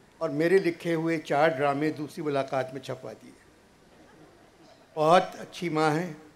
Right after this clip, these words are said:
अच्छा लिखती हैं। अक्सर पूछती हैं, "अनवर आप मुझसे क्यों डरते हैं?"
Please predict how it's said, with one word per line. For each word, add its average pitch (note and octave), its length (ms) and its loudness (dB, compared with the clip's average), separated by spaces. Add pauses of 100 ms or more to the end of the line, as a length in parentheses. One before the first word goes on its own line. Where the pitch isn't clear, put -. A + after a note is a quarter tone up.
(600)
अच्छा E3 240 -4
लिखती D3+ 420 -4
हैं। F3 280 -4 (760)
अक्सर F#3+ 240 0
पूछती F3+ 440 -6
हैं, F3 180 0
"अनवर D#3+ 260 2
आप E3+ 220 2
मुझसे D#3+ 240 -4
क्यों F3+ 220 -4
डरते C#3+ 300 -4
हैं?" G#2+ 240 -18